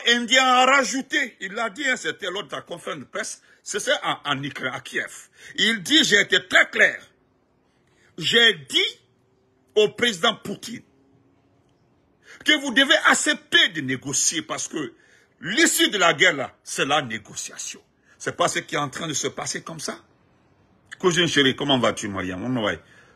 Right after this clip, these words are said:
on va-tu ? Est-ce que vous comprenez ? Donc, ça me touche aujourd'hui que des citoyens burkinabés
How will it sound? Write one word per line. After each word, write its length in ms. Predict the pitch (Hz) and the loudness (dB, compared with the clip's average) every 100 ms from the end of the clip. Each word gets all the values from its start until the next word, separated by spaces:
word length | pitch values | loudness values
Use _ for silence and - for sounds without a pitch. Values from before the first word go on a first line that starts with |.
| - | -14
on 120 | - | -12
va-tu ? 360 | - - - - _ _ _ _ _ _ _ _ _ _ _ _ _ _ _ _ _ _ _ _ _ _ _ - | -12 -14 -20 -20 _ _ _ _ _ _ _ _ _ _ _ _ _ _ _ _ _ _ _ _ _ _ _ 2
Est-ce 160 | - | 4
que 100 | 214 | 4
vous 60 | 196 | 4
comprenez ? 440 | - 127 120 104 - - | 0 0 -2 -2 -10 -10
Donc, 640 | 165 160 339 381 - - - _ _ _ _ _ _ _ _ _ _ _ _ _ _ _ _ - | -4 4 6 4 0 -8 -8 _ _ _ _ _ _ _ _ _ _ _ _ _ _ _ _ -8
ça 280 | - - 247 | -2 4 4
me 140 | 254 262 - | 4 0 4
touche 260 | 403 381 269 | 6 8 8
aujourd'hui 640 | 220 185 180 143 262 349 _ _ _ _ _ - - - | 6 6 2 2 -8 -10 _ _ _ _ _ -20 -20 -2
que 100 | 277 | 2
des 180 | 240 247 | 4 2
citoyens 520 | - 339 330 320 311 | 2 -2 2 4 6
burkinabés 840 | 190 196 196 196 175 156 160 - | 4 -4 -6 -2 0 2 0 -4